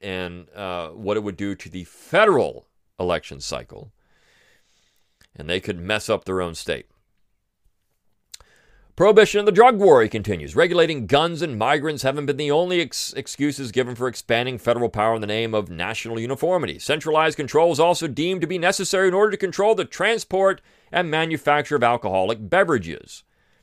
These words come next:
In the years leading up to the adoption of nationwide prohibition, all but sixteen states had adopted their own versions of prohibition." So, I mean, the states had already taken care of this. The states still do. I mean, if you can't buy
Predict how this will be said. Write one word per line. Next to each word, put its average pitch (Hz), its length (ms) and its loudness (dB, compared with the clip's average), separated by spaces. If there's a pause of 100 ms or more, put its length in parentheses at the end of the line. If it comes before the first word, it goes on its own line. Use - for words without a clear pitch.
(460)
In 82 60 -16
the 80 60 -10
years 107 240 -2
leading 113 260 -2
up 117 120 -4
to 107 80 -14
the 101 140 -6
adoption 107 440 -2
of 95 80 -8
nationwide 107 580 -4
prohibition, 117 460 -2
all 185 220 4
but 196 180 2
sixteen 202 680 -6
states - 560 0 (480)
had - 80 -6
adopted 139 340 0
their 127 120 -2
own 170 180 -2
versions 113 360 2
of - 120 -14
prohibition." - 580 -6 (1700)
So, 117 180 -2 (600)
I 90 60 -14
mean, 80 180 -8 (880)
the - 60 -20
states - 320 0
had 131 80 0
already 104 180 4
taken 87 360 -6
care 196 240 -2
of 85 80 -8
this. - 340 -20
The 117 80 -10
states 202 300 2
still 208 240 4
do. 247 360 2
I - 40 -18
mean, 76 160 -16
if 82 120 -16
you - 80 -16
can't 135 400 -6
buy 113 460 -2